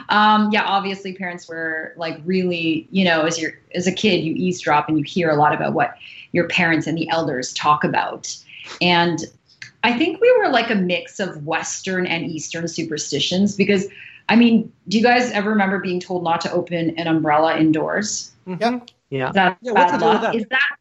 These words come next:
Speaker 2: Other than
Speaker 1: Western or
Speaker 2: getting
Speaker 1: Eastern?
Speaker 2: everything wet inside.
Speaker 4: Yeah, it's, it's
Speaker 1: No, no,
Speaker 4: mostly,
Speaker 1: no.
Speaker 4: like,
Speaker 2: Or, like,
Speaker 4: furniture
Speaker 2: knocking
Speaker 4: thing.
Speaker 2: shit over. Knocking shit over. Like, before the rain, I guess. You don't wanna knock shit over.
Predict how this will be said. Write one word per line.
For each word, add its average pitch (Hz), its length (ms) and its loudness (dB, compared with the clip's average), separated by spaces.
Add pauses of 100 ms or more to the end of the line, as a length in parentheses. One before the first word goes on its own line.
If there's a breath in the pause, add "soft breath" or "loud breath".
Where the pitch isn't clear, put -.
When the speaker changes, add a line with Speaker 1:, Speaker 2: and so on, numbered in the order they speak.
(160)
Speaker 2:
Other 196 160 -2
than 190 140 4
Speaker 1:
Western - 20 2
or 233 40 2
Speaker 2:
getting 208 200 2
Speaker 1:
Eastern? 175 160 -2
Speaker 2:
everything 160 180 -4
wet 165 200 -4
inside. 127 420 -14 (880 soft breath)
Speaker 4:
Yeah, 127 220 -4
it's, 120 160 -8
it's - 180 0
Speaker 1:
No, 427 80 -2
no, - 60 4
Speaker 4:
mostly, - 240 2
Speaker 1:
no. 123 80 2
Speaker 4:
like, 123 40 2
Speaker 2:
Or, - 80 -4
like, - 140 -2
Speaker 4:
furniture - 140 2
Speaker 2:
knocking 214 320 0
Speaker 4:
thing. 220 80 -8
Speaker 2:
shit 202 120 -4
over. 285 260 0
Knocking 214 240 -6
shit 185 180 -6
over. 147 240 -4
Like, 139 120 -10
before 160 280 -8
the 156 80 -6
rain, 139 240 -8
I 123 40 -14
guess. 120 220 -14
You 151 100 -12
don't 147 160 -6
wanna 143 120 -4
knock 135 160 -8
shit 127 140 -10
over. 117 280 -8